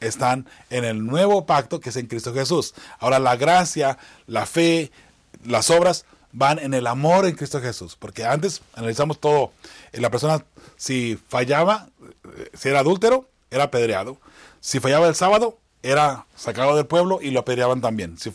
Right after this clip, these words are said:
si fallaba en el sábado, ¿no? Si quebrantaba el sábado. Ahora viene Jesús y dice, "No, ahora todo es basado en el amor". Ahora Jesús viene y exalta todo en el amor. Y ahora por eso es que usted y yo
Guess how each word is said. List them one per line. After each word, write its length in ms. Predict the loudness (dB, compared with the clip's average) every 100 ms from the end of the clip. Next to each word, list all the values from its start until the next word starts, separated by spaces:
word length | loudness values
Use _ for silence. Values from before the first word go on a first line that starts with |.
| -12
si 340 | -8 -6 -6 -10 _ _ _
fallaba 360 | 0 2 4
en 60 | 2
el 100 | -2
sábado, 240 | -4 -4
¿no? 80 | -6
Si 140 | -8 -6
quebrantaba 400 | -6 -2 0 -2
el 60 |
sábado. 300 | -2 -8 -10 -18 -20 -20 -6
Ahora 240 | 0 2
viene 180 | 2 -2
Jesús 280 | -4 -4 -2
y 40 |
dice, 160 | -2 0
"No, 260 | 2 2 0 _ -20 -20 -2
ahora 300 | 0 2 0
todo 260 | 0 2
es 220 | 2 0
basado 320 | -6 -6 -4 -2
en 100 | -2
el 120 | -2
amor". 340 | 2 0 -2 _ _ _ -6
Ahora 140 | -4
Jesús 220 | -4 -4
viene 240 | 0 0 2
y 80 | -2
exalta 380 | -2 -4 -4
todo 320 | -8 -6 -6 -6
en 140 | -8
el 120 | -4
amor. 320 | -4 -4 -10 -14 _ -20 -20 -20 _ _ -4
Y 140 | 0
ahora 280 | 2 2 2
por 160 | 0
eso 160 | -2 -2
es 60 | -6
que 80 |
usted 180 | -6 -4
y 80 | -2
yo 240 | 0 0